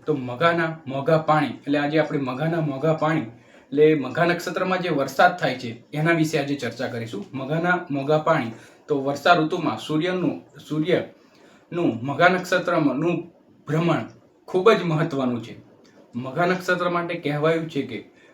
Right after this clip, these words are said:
મઘા કે બરસે, માતુ કે પરસે,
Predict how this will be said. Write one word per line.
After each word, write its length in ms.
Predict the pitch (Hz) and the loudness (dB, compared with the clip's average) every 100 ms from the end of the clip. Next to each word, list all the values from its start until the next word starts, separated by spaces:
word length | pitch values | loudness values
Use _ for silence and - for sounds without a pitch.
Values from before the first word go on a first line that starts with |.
| - | -10
મઘા 360 | 123 135 131 170 | -8 -4 2 2
કે 180 | 175 175 | 2 -2
બરસે, 500 | 165 170 - 120 107 - 131 | 2 0 0 -6 -8 -16 -16
માતુ 540 | 120 127 127 175 180 | -4 -2 -2 -2 2
કે 300 | 202 302 - - - - | 4 4 0 -14 -20 -4
પરસે, 400 | - - 131 117 | -2 -2 -4 -6